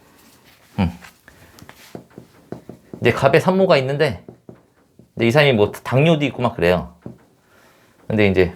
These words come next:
병원을 갔는데, 이제 병원에서는 이제 제왕절개를 해야 된다고 합니다. 제왕절개.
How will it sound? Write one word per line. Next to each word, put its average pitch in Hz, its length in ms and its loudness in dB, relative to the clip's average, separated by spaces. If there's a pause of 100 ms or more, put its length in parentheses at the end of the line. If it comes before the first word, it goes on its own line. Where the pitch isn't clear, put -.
(160)
병원을 147 380 4
갔는데, 101 500 -2 (1500)
이제 110 140 4
병원에서는 127 680 2
이제 95 120 -2
제왕절개를 139 640 0
해야 131 80 0
된다고 117 240 -4
합니다. 90 380 -8 (800)
제왕절개. 87 580 2